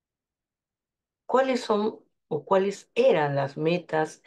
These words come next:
las prioridades, ¿no? De quien ahora, bueno,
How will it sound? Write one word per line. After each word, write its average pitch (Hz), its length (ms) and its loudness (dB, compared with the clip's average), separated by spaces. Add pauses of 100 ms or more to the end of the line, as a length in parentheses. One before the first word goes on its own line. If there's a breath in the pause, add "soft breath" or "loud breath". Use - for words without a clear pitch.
(220 loud breath)
las 147 180 -2
prioridades, 160 1040 2 (380)
¿no? 156 400 0 (220)
De 165 200 0
quien 156 240 0
ahora, 175 340 4
bueno, 160 420 -2